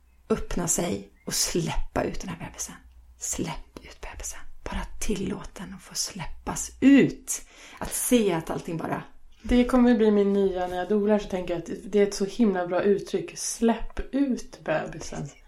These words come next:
Speaker 2: Det är ganska fint.
Speaker 1: Ja.
Speaker 2: I alla fall jag känner nästan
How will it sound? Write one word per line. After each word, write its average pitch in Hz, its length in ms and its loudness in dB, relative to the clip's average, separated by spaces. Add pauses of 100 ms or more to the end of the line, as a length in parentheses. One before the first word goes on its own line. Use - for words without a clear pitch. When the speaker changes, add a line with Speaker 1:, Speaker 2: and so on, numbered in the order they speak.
(240)
Speaker 2:
Det 247 80 -2
är 254 40 4
ganska 247 200 4
fint. 214 800 2 (220)
Speaker 1:
Ja. 160 300 0
Speaker 2:
I 233 100 0
alla 240 100 2
fall 233 200 2
jag 262 240 6
känner 190 580 -2
nästan 190 300 -4